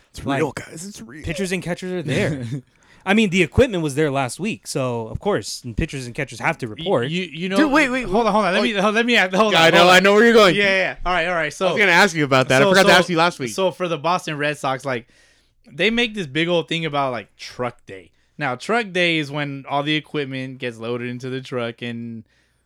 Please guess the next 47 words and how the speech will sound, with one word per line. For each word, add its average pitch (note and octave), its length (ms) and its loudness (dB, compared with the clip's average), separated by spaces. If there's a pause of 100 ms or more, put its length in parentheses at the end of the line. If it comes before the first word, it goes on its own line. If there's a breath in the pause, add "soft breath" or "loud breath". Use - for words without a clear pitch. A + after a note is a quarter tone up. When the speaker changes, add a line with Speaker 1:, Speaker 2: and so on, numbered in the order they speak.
Speaker 3:
they, A#2 240 -12 (440)
quote C3 240 -4
unquote, B2 300 -8
they A#2+ 100 -10
drive A#2+ 380 -4
it C3+ 100 -10
down C3+ 220 -2
to B2 60 -12
Florida, C#3 400 -4
right? B2 340 -6
To, B2+ 80 -10
Speaker 2:
Right. B2+ 460 -12
Speaker 3:
to B2+ 140 -12
JetBlue B2+ 420 -8
Park, B2+ 320 -10
wherever B2 300 -12
they're B2 140 -12
at. A#2 200 -14 (380)
Now, C#3+ 300 -4 (560)
I, B2+ 120 -14 (880)
if D3 280 -12
I F#3+ 180 2
was G3+ 200 0
the E3 80 -2
one D3 180 -4
making C3+ 240 -6
these B2 140 -12
business B2+ 380 -10
decisions, B2 580 -12 (640)
I'm F3 120 -6
just A#3+ 180 -10
gonna A3 160 -2
fly D#3 260 -2
it D3+ 140 -2
straight D3+ 380 -4
there. A#2 260 -2
I'm B2 140 -10
not D#3+ 160 -4
gonna F#3 120 -8
throw C#3+ 300 -4
it D3+ 80 -2
on D#3 140 -4
a D3+ 40 -4
truck C3+ 340 -6
and B2 100 -10
haul B2+ 460 -8
it. G2 120 -20